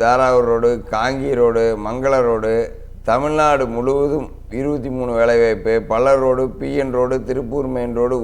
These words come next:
ஊத்துக்குளி ரோடுன்னு மொத்தம் நானூத்தி அறுபது வேலைவாய்ப்புகள் இருக்குது. அதுல என்னெல்லாம் வேலைவாய்ப்பு இப்போ வந்திருக்குது அப்படிங்கிறத சற்று முன் வந்த வேலைவாய்ப்புல இப்போ பார்க்க போறோம். எவ்ரிடே ஸ்பின்னிங் மில், இந்த நிறுவனத்துல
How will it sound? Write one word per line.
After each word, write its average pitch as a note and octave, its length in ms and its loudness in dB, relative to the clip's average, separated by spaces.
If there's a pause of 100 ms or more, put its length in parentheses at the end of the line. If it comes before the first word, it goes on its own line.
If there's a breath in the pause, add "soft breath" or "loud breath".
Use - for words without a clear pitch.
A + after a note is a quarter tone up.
ஊத்துக்குளி B2 440 -6
ரோடுன்னு G#2+ 360 -2 (280)
மொத்தம் B2+ 340 -2
நானூத்தி C#3+ 600 0
அறுபது B2 360 0 (680 soft breath)
வேலைவாய்ப்புகள் A2 680 2
இருக்குது. E2 280 -8 (680 soft breath)
அதுல C3+ 280 2
என்னெல்லாம் E3 500 4
வேலைவாய்ப்பு D3 640 4 (420)
இப்போ C#3 240 0
வந்திருக்குது C3+ 440 0
அப்படிங்கிறத A#2 480 0 (480)
சற்று B2+ 380 0
முன் C#3+ 180 0
வந்த B2+ 260 2
வேலைவாய்ப்புல A2+ 720 2
இப்போ A#2 240 -4
பார்க்க E2+ 300 -2
போறோம். D#2 200 -6 (1500 soft breath)
எவ்ரிடே F#3 400 2 (140)
ஸ்பின்னிங் D#3 520 -2
மில், B2+ 180 -2 (840)
இந்த D3+ 120 2 (140)
நிறுவனத்துல D#3 480 2